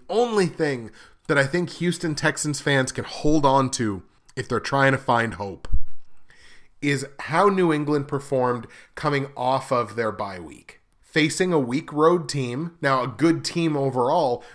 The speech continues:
but a weak road team, that was Seattle. And Seattle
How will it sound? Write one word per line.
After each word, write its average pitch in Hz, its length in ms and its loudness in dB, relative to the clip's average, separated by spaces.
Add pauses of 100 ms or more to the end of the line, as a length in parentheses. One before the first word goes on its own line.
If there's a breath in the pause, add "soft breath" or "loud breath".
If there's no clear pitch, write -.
but 147 120 -2
a 143 40 2
weak 139 320 -2
road 151 300 0
team, 123 320 -6 (240 soft breath)
that 175 180 0
was 214 100 2
Seattle. 170 680 -6 (380)
And 156 140 0
Seattle 160 640 0